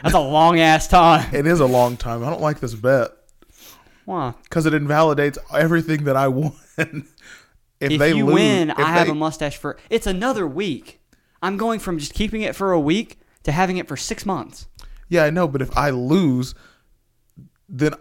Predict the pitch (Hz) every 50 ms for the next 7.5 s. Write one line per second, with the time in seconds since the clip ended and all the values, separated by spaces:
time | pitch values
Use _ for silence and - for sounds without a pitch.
0 | _ _ _ - 160 156 170 320 311 269 233 226 247 294 - - 196 165 - 165
1 | 160 - 170 170 156 156 151 147 - 139 - - - - - - _ _ 123 143
2 | 123 120 135 - 127 143 131 - - 113 135 135 147 - 127 120 151 143 139 139
3 | 135 - 135 131 120 131 143 165 190 170 - - - _ - 139 139 - - 175
4 | 190 196 170 143 127 120 - - - - 165 160 170 156 127 120 110 - _ _
5 | _ _ - 160 190 151 - - - 185 - - - - 208 180 185 202 226 202
6 | - 202 - - 170 160 - 143 151 147 175 175 - 156 - - - 156 - -
7 | 208 202 196 226 208 160 147 - -